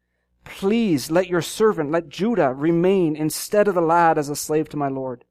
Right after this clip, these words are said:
Judah has just sacrificed himself for the sake of his brother and of his father." And that's monumental here. That is exactly the opposite of what he had done twenty-two years earlier.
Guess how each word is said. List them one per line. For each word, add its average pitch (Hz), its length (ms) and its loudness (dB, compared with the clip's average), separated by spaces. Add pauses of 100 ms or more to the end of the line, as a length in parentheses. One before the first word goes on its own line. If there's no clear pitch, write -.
(640)
Judah 175 340 0
has 151 220 0
just 208 320 -2
sacrificed 190 720 0
himself 127 460 -2 (420)
for 151 100 -6
the 139 80 -2
sake 151 320 2
of 143 60 -6
his 135 100 -6
brother 123 480 -2
and 135 160 -2
of 131 60 -4
his 131 100 -10
father." 113 460 -4 (480)
And 143 100 0
that's 214 220 -2
monumental 165 840 2
here. 107 260 -14 (260)
That 185 140 2
is 202 100 4
exactly 185 720 -2
the 151 200 -4 (120)
opposite 190 640 -2 (320)
of 131 160 -2
what 165 140 2
he - 100 -6
had 170 120 0
done 143 200 0
twenty-two 147 400 -6
years 123 420 -6 (360)
earlier. 120 420 -8